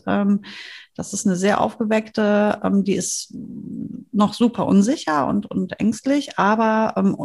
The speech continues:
im Kontakt mit Artgenossen sehr mutig und, und haut drauf. Und, äh,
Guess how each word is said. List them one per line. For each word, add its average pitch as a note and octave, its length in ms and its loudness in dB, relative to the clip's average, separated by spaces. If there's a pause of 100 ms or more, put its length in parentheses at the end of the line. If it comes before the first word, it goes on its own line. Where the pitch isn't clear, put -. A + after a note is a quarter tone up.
(140)
im G3+ 100 4
Kontakt A3 400 0
mit G3+ 180 0
Artgenossen G#3 880 4
sehr F#3 240 4
mutig - 640 -2 (440)
und, F#3 260 -2
und - 420 -8 (100)
haut F#3+ 240 2
drauf. - 300 -6 (880)
Und, F3+ 380 0
äh, E3+ 640 0